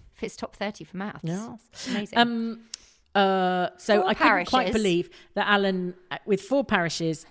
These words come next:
Speaker 2: wasn't able to turn away somebody who was going to upset the,
Speaker 1: <laughs>
Speaker 2: the
Speaker 1: His
Speaker 2: entire
Speaker 1: own pa-,
Speaker 2: congregation,
Speaker 1: yeah.
Speaker 2: um, and who had actually got,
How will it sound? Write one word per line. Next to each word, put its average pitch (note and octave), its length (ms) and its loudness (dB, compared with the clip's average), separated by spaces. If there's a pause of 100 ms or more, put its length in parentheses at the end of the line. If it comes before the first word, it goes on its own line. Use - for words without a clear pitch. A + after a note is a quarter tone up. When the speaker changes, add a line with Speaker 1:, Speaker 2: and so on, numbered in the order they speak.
(160)
Speaker 2:
wasn't G#3+ 460 0
able F#3+ 280 4
to F3+ 140 -6
turn F3 280 0
away E3 220 0
somebody D#3 520 -4
who D3+ 260 -2
was D3+ 200 -4
going D#3+ 200 -2
to - 140 -8
upset - 460 -6 (1200)
the, F3 560 -4
Speaker 1:
<laughs> - 40 -20
Speaker 2:
the F3+ 180 4
Speaker 1:
His G3 80 4
Speaker 2:
entire G3 220 10
Speaker 1:
own F3+ 60 6
pa-, F#3 40 -4
Speaker 2:
congregation, F3+ 720 2
Speaker 1:
yeah. E3 160 -8 (360)
Speaker 2:
um, D#3+ 580 0 (240)
and G3 180 4
who G#3 220 4
had G3 160 2
actually F#3+ 320 0
got, F3+ 380 0